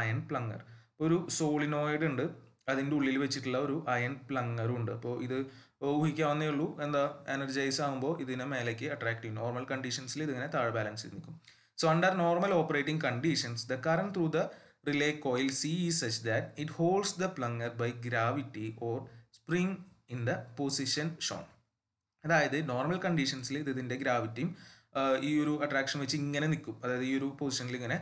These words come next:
ഈ, ആ, ട്രിപ്പ് സർക്യൂട്ടിലേക്കുള്ള കോൺടാക്റ്റിനായിട്ട് കണക്ട് ചെയ്യാണ്ട് ബാലൻസ് ചെയ്ത് ഇങ്ങനെ നിന്നോളൂ നോർമൽ കണ്ടീഷൻസിൽ, അതായത് നോർമൽ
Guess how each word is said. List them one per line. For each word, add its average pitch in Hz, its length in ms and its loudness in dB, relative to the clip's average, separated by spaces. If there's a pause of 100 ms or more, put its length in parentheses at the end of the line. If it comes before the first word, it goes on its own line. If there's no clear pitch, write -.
(480)
ഈ, - 20 0 (300)
ആ, - 20 2 (220)
ട്രിപ്പ് 131 220 -4
സർക്യൂട്ടിലേക്കുള്ള 139 720 0
കോൺടാക്റ്റിനായിട്ട് 127 640 0
കണക്ട് 123 280 0
ചെയ്യാണ്ട് 127 320 0 (120)
ബാലൻസ് 120 340 -2
ചെയ്ത് 123 140 -2 (100)
ഇങ്ങനെ 127 220 -4
നിന്നോളൂ 113 260 -4 (100)
നോർമൽ 123 420 -2
കണ്ടീഷൻസിൽ, 113 640 -4 (140)
അതായത് 120 240 -2
നോർമൽ 117 260 -2